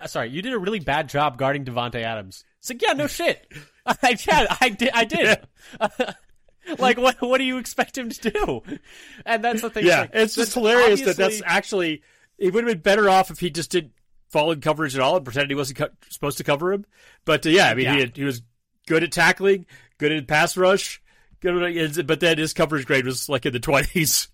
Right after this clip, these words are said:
Speaker 2: <laughs> because he's,
Speaker 1: Yeah,
Speaker 2: why
Speaker 1: and
Speaker 2: is he in coverage in the first place?
Speaker 1: Yeah, no, a-, and the thing is, like, that, like, I think
Speaker 2: Yeah,
Speaker 1: people,
Speaker 2: and so that was,
Speaker 1: people have,
Speaker 2: so, yeah, I, I gotta
Speaker 1: people
Speaker 2: give
Speaker 1: Go ahead.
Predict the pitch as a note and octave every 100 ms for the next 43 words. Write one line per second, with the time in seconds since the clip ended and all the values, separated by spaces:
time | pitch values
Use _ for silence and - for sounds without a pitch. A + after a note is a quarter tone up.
0 | - _ - - F#3+ - A#3+ D#3 B3+ A#3+
1 | C#4+ D#4 D4 D4+ E4+ D#4 C#4 D4+ B3+ D#4
2 | C4 A#3 C#3+ - - _ _ _ _ _
3 | _ D3 C3 A2 A#2 A2+ A2 D3 E3 E3
4 | F#3 E3+ D#3 _ - A#3+ A3 A#3+ D#3 C3+
5 | E3 F#3+ - C#3 A2+ _ _ _ _ _
6 | _ _ _ _ _ _ _ _ _ -
7 | F#3+ B3 B3 B3+ G3+ F#3+ G3 - G3 G3+
8 | G3+ D#3+ C#3 - A#3+ D4 C4 B3+ F3+ F3+
9 | A#3 A3+ G3+ G3 G#3+ D#3+ C3+ _ _ _
10 | _ _ _ _ _ _ _ _ E3+ A#2+